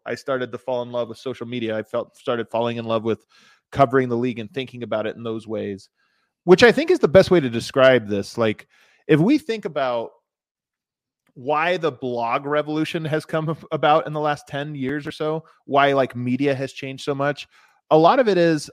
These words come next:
I think, that people saw, like, "Oh man, new, a new platform comes online, social media, and it's like, oh, we get to think of this in all new creative ways." I think this is happening again, by the way, with A I. This is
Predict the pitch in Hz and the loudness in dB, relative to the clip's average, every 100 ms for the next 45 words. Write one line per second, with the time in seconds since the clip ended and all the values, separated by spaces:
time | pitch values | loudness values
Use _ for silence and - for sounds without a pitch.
0 | - 139 - 170 156 156 - 165 165 165 | -2 -2 0 -6 -2 -4 -2 -6 -2 -2
1 | 143 - 151 139 143 135 123 117 - 156 | -4 -4 2 4 6 4 4 0 -2 -2
2 | 175 135 151 165 123 110 120 165 175 - | -2 -2 -6 -6 -8 -10 -10 -8 -8 -12
3 | - _ _ _ - 151 165 202 - 180 | -20 _ _ _ -2 0 0 -2 -2 -2
4 | - 180 143 156 143 135 123 139 113 120 | -2 -4 -4 -6 -4 -4 -2 -4 -4 -8
5 | - 123 127 113 123 101 101 110 _ _ | -4 -4 -4 -6 -4 -4 -6 -10 _ _
6 | _ - 143 139 127 139 131 170 147 156 | _ 2 2 2 0 0 2 0 0 -2
7 | 170 - 143 160 160 151 139 139 131 110 | -4 -10 -12 -12 -8 -6 -6 -6 -8 -6
8 | 135 135 127 123 123 120 101 110 117 95 | -6 -8 -10 -8 -6 -6 -8 -8 -6 -8
9 | - - _ _ 147 147 208 196 151 147 | -12 -20 _ _ -6 -6 -8 -10 -8 -4
10 | 139 139 131 113 117 123 120 113 113 110 | -4 -4 -6 -4 -4 0 0 2 2 0
11 | 107 104 - 113 90 107 117 113 _ _ | -2 -6 -4 -4 -4 -4 -4 -8 _ _
12 | _ _ 110 107 | _ _ -20 -20